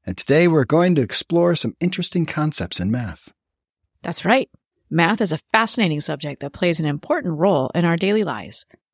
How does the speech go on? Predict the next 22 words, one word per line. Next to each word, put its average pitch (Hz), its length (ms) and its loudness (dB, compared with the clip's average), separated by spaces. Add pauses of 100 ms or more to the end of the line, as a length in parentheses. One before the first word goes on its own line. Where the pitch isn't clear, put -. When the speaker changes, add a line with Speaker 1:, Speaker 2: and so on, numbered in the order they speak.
(240)
Speaker 2:
And 196 140 4
we're 294 180 4
excited 226 540 0
to 170 100 -4
dive 202 400 -2
into 151 260 -2
some 139 200 -6
topics - 420 -10
that - 180 -10
might 226 280 -4
surprise 269 440 -6
you. 107 120 -12 (680)
Speaker 1:
So - 280 0
let's 90 320 0
start 185 500 0 (520)
with 190 120 2
a 185 80 2
fundamental 185 640 2
concept 87 420 0
in 87 140 0
math, 80 380 -6 (600)
arithmetic. 87 760 0